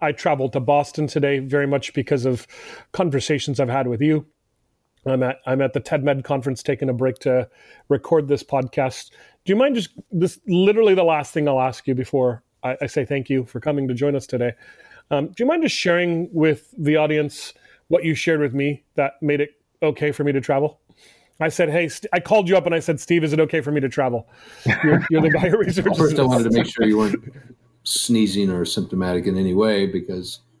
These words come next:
Speaker 2: people are always catching colds, and of course, this isn't the time to be traveling with a cold.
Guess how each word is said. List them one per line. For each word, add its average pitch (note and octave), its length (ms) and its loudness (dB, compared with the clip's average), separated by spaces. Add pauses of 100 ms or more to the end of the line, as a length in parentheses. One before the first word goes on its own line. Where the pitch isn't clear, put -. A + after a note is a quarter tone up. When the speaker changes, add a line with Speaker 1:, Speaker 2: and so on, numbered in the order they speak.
Speaker 2:
people - 220 0
are F2+ 80 2
always F#2 420 -2 (400)
catching F#2 300 -4
colds, F2+ 480 -2
and E2+ 340 -4
of - 60 -20
course, - 220 -6
this - 200 -4
isn't E2+ 300 -8
the D#2 100 -6
time F2+ 300 -2
to E2+ 80 -2
be E2 280 -2 (460)
traveling F2+ 420 -2
with D#2+ 140 -4
a - 40 -14
cold. F2+ 420 -2